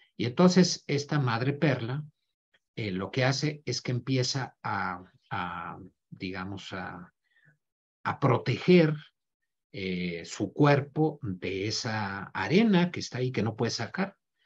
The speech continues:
Y entonces la empieza a, a, este, a envolver. Y pues esa envoltura,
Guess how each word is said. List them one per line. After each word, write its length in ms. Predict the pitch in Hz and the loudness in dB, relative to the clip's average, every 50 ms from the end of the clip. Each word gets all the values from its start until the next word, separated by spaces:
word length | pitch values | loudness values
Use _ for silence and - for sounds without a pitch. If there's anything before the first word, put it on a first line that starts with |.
| _ _ _ _ _ _ _ _ _ | _ _ _ _ _ _ _ _ _
Y 80 | - 95 | -8 -8
entonces 280 | 101 - 131 127 127 | -6 -2 0 0 2
la 60 | 131 | 0
empieza 640 | 113 98 90 - 117 120 - - 127 120 120 - _ _ | 0 -2 -4 -4 -4 -4 -2 -4 -4 -4 -6 -8 _ _
a, 560 | - 101 95 87 87 87 87 87 85 92 - - _ _ | -10 -8 -8 -8 -8 -8 -10 -12 -12 -14 -18 -18 _ _
a, 440 | - 104 95 90 85 87 87 87 85 | -12 -10 -10 -10 -10 -12 -12 -14 -12
este, 500 | - - - - _ - 92 87 78 - _ _ - | -12 -14 -14 -12 _ -12 -12 -12 -14 -18 _ _ -8
a 100 | - 110 | -4 -2
envolver. 600 | 110 107 101 110 120 123 120 131 135 131 147 156 151 - - _ _ _ _ _ _ _ _ _ _ _ _ _ _ _ _ _ | -2 0 2 4 4 4 6 4 2 2 0 -4 -6 -10 -14 _ _ _ _ _ _ _ _ _ _ _ _ _ _ _ _ _
Y 120 | - 139 | -4 -2
pues 240 | 135 131 151 147 147 | 2 2 2 4 6
esa 400 | 165 170 160 - - 175 170 160 | 6 4 6 6 6 6 6 6
envoltura, 760 | 160 156 151 170 165 160 160 226 214 202 165 151 151 165 180 | 6 6 6 6 6 6 6 6 8 8 8 8 6 4 0